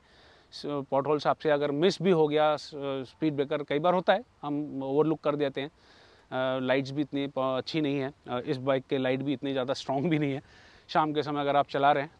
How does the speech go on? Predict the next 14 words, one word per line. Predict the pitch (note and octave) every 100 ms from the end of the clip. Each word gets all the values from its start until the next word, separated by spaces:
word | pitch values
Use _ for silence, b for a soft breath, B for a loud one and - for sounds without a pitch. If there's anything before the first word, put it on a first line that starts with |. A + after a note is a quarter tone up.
| -
तो | F3 F3+ F3+ _ _ _ -
उस | F#3+ -
समय | A3+ A#3
कई | G3+ G3
का, | G3 F#3 -
आपको | F3+ - F#3+
कोई | G3+
ऐसा, | F3 F#3+ F3+ -
ऐसा | D3+ D#3
कुछ | E3+ F3
experience | D3+ - E3+ F3+ E3+
हुआ | F3
जहाँ | E3+ D#3 D#3+
आपके | D#3 - D#3+ D#3+